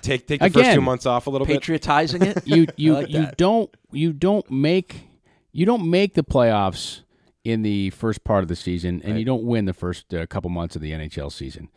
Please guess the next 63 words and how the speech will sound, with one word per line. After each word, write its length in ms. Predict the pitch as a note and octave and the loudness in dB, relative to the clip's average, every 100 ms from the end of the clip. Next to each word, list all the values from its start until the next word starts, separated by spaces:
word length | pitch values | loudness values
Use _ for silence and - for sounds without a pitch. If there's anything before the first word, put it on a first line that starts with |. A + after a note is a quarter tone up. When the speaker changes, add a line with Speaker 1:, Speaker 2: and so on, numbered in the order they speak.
| _ _ _ | _ _ _
Speaker 2:
but 160 | A#2 G#2+ | -2 0
you 60 | C3+ | 2
can 380 | D3 B2 G#2+ | 2 2 -4
get 180 | F#2 A#2 | -4 -2
out 220 | A2 A#2+ | 0 -2
of 100 | G#2+ | -2
it, 140 | A#1+ C2+ | -6 -16
Speaker 1:
Mm-hmm. 260 | G2+ G#2+ E3+ - | -16 -16 -16 -4
Speaker 2:
right? 260 | F#2+ A#2 - | 0 0 0
So 140 | - B2+ | -6 -6
you 60 | |
just 180 | F#3+ - | -4 -2
gotta, 340 | G3+ D#3 A#2 G2+ _ _ _ | 0 2 2 -2 _ _ _
you 100 | G#3 | -2
gotta 160 | A#3+ F3+ | 0 0
keep 200 | F#3 E3 | 0 2
your 80 | D3+ | 4
head 100 | C3+ | 4
above 280 | B2 A#2 G#2 | 4 2 2
water. 400 | F#2 F#2 F2+ G2+ | 0 0 0 -2
And 80 | G2+ | -2
as 180 | F#2 | -4
we 100 | F#2 | -4
saw 280 | F#2+ A#2+ A#2+ | -4 0 0
with 140 | B2 A#2+ | 0 -2
Saint 240 | A#2 G2+ | -4 -2
Louis, 340 | F2+ E2+ G2+ - _ | -4 -4 -6 -8 _
boom, 240 | A2 G2 - | -14 -12 -8
you 120 | G2 | -4
know, 280 | F#2+ G#2 G#2+ | -2 -4 -6
they 140 | - G#2+ | -4 -4
turned 280 | - B2+ C3 | 0 -2 -2
it 80 | |
on, 280 | B2 D3 C#3+ - - - - - | -4 -6 -8 -10 -16 -18 -18 -4
and 260 | C3+ C3 - | -2 -2 -4
it, 160 | A2+ - | -8 -4
it 100 | A2 | -2
was 120 | G#2 | -2
a 60 | A2 | 0
coaching 400 | D3 F3+ B2+ F#2+ | 2 0 0 -6
change. 300 | - B1+ F#2 | -8 -8 -8
It 20 | |
was 100 | G2+ | -6
a, 40 | A2 | -4
that, 200 | G#2+ B2 | -4 0
that 80 | C#3 | 2
was 100 | C#3+ | 2
Speaker 3:
Yeah. 40 | |
Speaker 2:
the 60 | C3 | 0
catalyst, 520 | D3+ D#3+ C3+ B1+ - | 0 2 0 -2 -6
like, 120 | F2+ | -6
Speaker 3:
Yeah. 120 | B2+ | -4
Speaker 2:
boom, 340 | B2 F3+ A2 D2 - | 0 2 0 -4 -6
to 160 | A2 | -2
ignite 320 | A2+ G2+ C#3 C3+ | -2 -2 -2 -2
it. 140 | - | -4
So 360 | - D#2+ D2 - - - - _ | -8 -6 -8 -10 -18 -20 -20 _
um, 380 | F2+ F#2 F2 F2+ | -4 0 0 -2
and, 140 | A#2+ A#2 | -4 -2
and 140 | A#2+ | 0
they 120 | A2+ | 0
had 260 | G#2+ G#2+ G#2+ | 0 -4 -6
cr-, 120 | - | -8